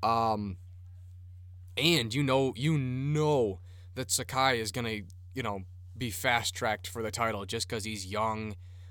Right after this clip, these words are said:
Uh, you know, being Brazilian helps a little bit 'cause, you know, it's been a hot minute since we've had a Brazilian heavyweight champion, and, um, really a lot of the Brazilian legends are dying off at this point, so they're kinda looking for the next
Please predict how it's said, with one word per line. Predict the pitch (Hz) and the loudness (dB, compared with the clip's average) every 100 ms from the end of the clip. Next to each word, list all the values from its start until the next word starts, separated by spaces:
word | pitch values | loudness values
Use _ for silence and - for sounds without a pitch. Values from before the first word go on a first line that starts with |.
| - - | -12 -6
Uh, | 101 98 95 95 | -4 -2 -4 -4
you | 92 | -4
know, | 147 - 247 | -6 -6 -6
being | 226 294 | -2 0
Brazilian | 208 139 135 120 | 2 2 2 0
helps | 120 113 | 0 -2
a | 117 | -4
little | 98 98 | -6 -6
bit | 101 110 - | -4 -6 -6
'cause, | 104 95 - | -6 -4 -6
you | 143 | -6
know, | 120 - | -6 -8
it's | - - | -12 -10
been | - 175 | -2 0
a | |
hot | 123 120 101 | 4 2 2
minute | 110 123 | -2 -4
since | - 110 | -6 -6
we've | 113 | -4
had | 110 | -2
a | |
Brazilian | 107 101 104 104 101 | -4 -4 -4 -4 -4
heavyweight | 104 101 98 | -6 -4 -4
champion, | 85 98 92 110 117 | -4 -6 -4 -6 -4
and, | 110 101 - - - - - - | -6 -8 -12 -16 -16 -16 -16 -2
um, | 107 113 113 107 101 95 - - - - - - - | 2 4 4 2 -2 -6 -12 -16 -16 -16 -16 -12 4
really | 180 247 | 8 8
a | 120 | 8
lot | 123 | 8
of | 135 | 6
the | |
Brazilian | 110 110 131 117 110 | 2 2 2 2 2
legends | 120 113 101 | 0 0 -4
are | 95 | 0
dying | 107 113 101 | 2 2 4
off | 95 123 98 | 4 4 2
at | 90 | -4
this | 123 | -4
point, | - 95 90 - | -4 -6 -6 -6
so | 95 | -4
they're | 98 | -4
kinda | 98 110 101 | -4 -4 -4
looking | 104 101 | -8 -10
for | 95 101 | -10 -8
the | 95 | -6
next | 104 104 - | -6 -4 -8